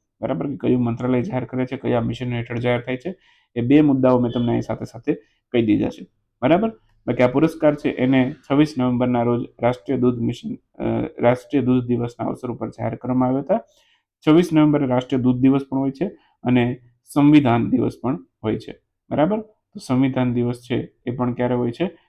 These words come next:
એ પણ હોય છે છવ્વીસ નવેમ્બરે, બરાબર. પ્રથમ પુરસ્કાર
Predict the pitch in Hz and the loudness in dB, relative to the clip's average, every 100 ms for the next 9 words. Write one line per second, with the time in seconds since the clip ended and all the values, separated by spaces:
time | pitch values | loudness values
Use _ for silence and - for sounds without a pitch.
0 | _ _ 120 123 120 110 107 107 143 202 | _ _ -6 -4 -4 -2 -4 -4 -6 -6
1 | _ _ - 107 107 - 98 - - - | _ _ -4 -4 -4 -8 -10 -8 -10 -14
2 | _ _ _ - 135 196 220 - _ _ | _ _ _ -4 0 0 -2 -8 _ _
3 | 139 143 190 170 160 160 - 147 | 2 4 4 4 2 2 2 2